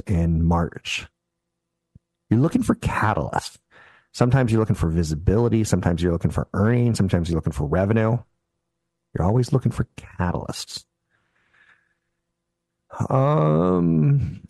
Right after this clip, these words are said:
headline news, older U S adults should get another covid shot. Basically every four months, they're saying, in the fall and winter. Uh, my mother passed away from covid, and it sucked. And I know she was old,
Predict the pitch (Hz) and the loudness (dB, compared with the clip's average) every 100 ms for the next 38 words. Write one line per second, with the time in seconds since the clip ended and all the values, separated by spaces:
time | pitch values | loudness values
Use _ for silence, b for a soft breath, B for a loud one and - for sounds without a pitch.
0 | _ _ _ _ - 147 135 123 123 120 | _ _ _ _ -4 0 2 2 2 2
1 | 120 123 113 110 - 110 120 - 101 90 | 2 4 2 0 0 0 0 0 2 2
2 | 90 92 - 95 87 90 - - - - | 2 0 0 0 0 0 0 -2 -4 -18
3 | _ _ _ _ _ _ - - - - | _ _ _ _ _ _ -6 -4 -2 0
4 | 110 87 90 90 - 82 80 80 - - | 2 2 2 -2 0 0 0 -2 -4 -4
5 | 67 - 85 82 82 78 76 - 80 73 | -4 0 0 0 0 -2 -2 0 0 0
6 | 69 85 95 110 _ _ _ _ _ _ | -4 -2 -2 -4 _ _ _ _ _ _
7 | _ _ _ _ _ _ - 92 90 90 | _ _ _ _ _ _ -4 0 2 2
8 | 90 131 123 85 82 80 - 80 80 87 | 2 4 2 2 0 0 0 0 2 0
9 | - 80 78 78 76 76 78 76 87 - | 2 0 2 0 0 -2 -2 -2 -4 -2
10 | 69 69 - - _ _ _ _ _ _ | -2 -4 -8 -16 _ _ _ _ _ _
11 | _ _ _ _ - 92 98 101 95 98 | _ _ _ _ -2 0 2 2 2 0
12 | 80 80 78 82 82 | 2 0 2 0 0